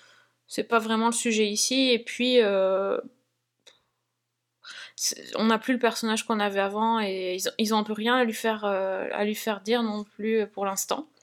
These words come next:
Donc, euh... ouais, je suis vraiment, je trouve que la série est en sous-régime. Et j'espère que ça va s'améliorer au, au fil des épisodes. Euh, peut-être que d'autres l'ont déjà fini, euh,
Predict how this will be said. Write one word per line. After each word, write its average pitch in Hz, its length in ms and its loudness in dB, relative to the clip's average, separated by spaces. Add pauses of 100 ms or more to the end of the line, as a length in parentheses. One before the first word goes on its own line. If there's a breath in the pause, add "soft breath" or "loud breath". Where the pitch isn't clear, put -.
(800 loud breath)
Donc, 226 200 2
euh... 214 340 4 (140)
ouais, - 160 0
je - 80 -8
suis 214 120 0
vraiment, 214 600 2
je - 100 -8
trouve 269 140 0
que - 80 2
la 202 140 6
série 240 180 -4
est 226 140 0
en 190 100 -4
sous-régime. 254 640 2 (1160 loud breath)
Et 233 260 4
j'espère 214 480 2
que 240 80 -6
ça 202 160 0
va 185 100 -2
s'améliorer 214 720 0
au, 180 840 -6
au 185 60 -14
fil 208 200 -6
des 185 220 -4
épisodes. 185 520 -2
Euh, 160 260 -10 (100)
peut-être - 240 -8
que 214 80 -2
d'autres 202 320 -4
l'ont 180 100 -6
déjà 180 280 -6
fini, 196 500 -6
euh, 175 180 -6